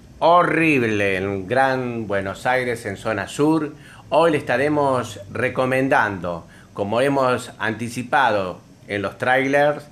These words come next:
Lupin. Es una serie de televisión francesa de suspenso y misterio, creada por Georges Cay y François Unzan, que se estrenó en Netflix a principios de enero. La serie consta de diez episodios,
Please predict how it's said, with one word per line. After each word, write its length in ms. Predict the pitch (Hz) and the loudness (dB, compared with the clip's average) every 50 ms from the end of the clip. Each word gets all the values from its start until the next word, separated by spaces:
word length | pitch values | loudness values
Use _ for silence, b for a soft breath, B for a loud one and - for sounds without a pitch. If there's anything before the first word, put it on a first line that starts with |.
| B B B B B B B B | B B B B B B B B
Lupin. 720 | - 113 123 135 156 151 151 160 151 120 101 90 82 78 80 - - - - - - - - - - - - - - | -10 -6 0 2 0 2 2 2 0 0 0 -4 -6 -12 -14 -20 -20 -20 -20 -20 -20 -20 -20 -20 -20 -20 -20 -10 -4
Es 220 | - 180 175 180 | -4 -4 -2 -2
una 180 | 185 180 165 143 | 0 0 0 0
serie 240 | - - 175 175 180 | 0 -4 -2 0 0
de 120 | 156 123 | 0 0
televisión 520 | - 127 107 107 104 104 - 147 151 156 | 0 -2 -2 -2 -2 -2 0 0 0 0
francesa 640 | 147 - 107 104 104 - 196 208 180 - 143 117 110 | 0 0 -2 -2 0 -2 -2 -2 -2 0 0 -2 0
de 100 | 110 123 | -2 -4
suspenso 540 | 123 - 147 - - - 214 220 214 214 202 | -6 -6 -8 -6 -2 2 2 2 2 0 -2
y 40 | 202 | -4
misterio, 560 | - 139 135 - - 95 80 78 82 78 76 - - - - B B B B B B B B | -4 -4 -4 -4 -6 -6 -6 -6 -10 -12 -12 -16 -20 -20 -20 B B B B B B B B
creada 500 | - 104 95 113 127 139 151 151 143 - | -8 -4 0 2 2 4 4 2 2 2
por 200 | - 120 110 101 | 0 -2 -2 -2
Georges 420 | - - 147 147 147 139 - - B B B B B B - | 0 2 2 2 2 2 -2 -6 B B B B B B -4
Cay 440 | - 165 156 151 160 170 190 262 139 | 0 2 4 4 4 2 0 -4 -6
y 120 | 143 135 | -8 -8
François 640 | 131 - 139 131 127 123 131 151 143 143 117 - - | -6 -2 -2 -2 -2 -2 0 2 2 2 2 0 -2
Unzan, 520 | 175 151 139 127 - - 104 82 82 80 76 76 - - - - - - B B B B B B | -4 -4 -4 -6 -6 -6 -4 -4 -4 -4 -8 -14 -18 -20 -20 -20 -20 -20 B B B B B B
que 120 | - 214 196 | -6 -6 0
se 120 | - 226 | 0 0
estrenó 300 | - - 214 147 147 165 | 0 2 0 2 4 4
en 100 | 165 151 | 4 4
Netflix 400 | 165 175 175 175 175 180 170 175 | 4 4 2 2 -2 -2 2 2
a 100 | 151 120 | 2 2
principios 500 | - 127 127 117 123 160 156 165 156 143 | 2 -2 -2 0 -2 -2 0 2 4 4
de 80 | 135 131 | 4 4
enero. 320 | 117 107 95 92 92 104 | 2 2 0 0 0 0
La 120 | 113 135 143 | 0 0 -2
serie 600 | - 208 226 233 247 220 190 165 147 143 131 - | 0 0 0 2 2 2 2 4 2 2 0 2
consta 300 | - 175 175 175 180 165 | 0 0 2 2 2 4
de 120 | 139 131 | 4 4
diez 220 | 127 156 175 165 175 | 2 2 0 0 -2
episodios, 720 | 165 - 123 110 - - 180 185 160 127 110 101 98 | -4 -4 -6 -6 -2 2 2 4 4 2 2 -2 -4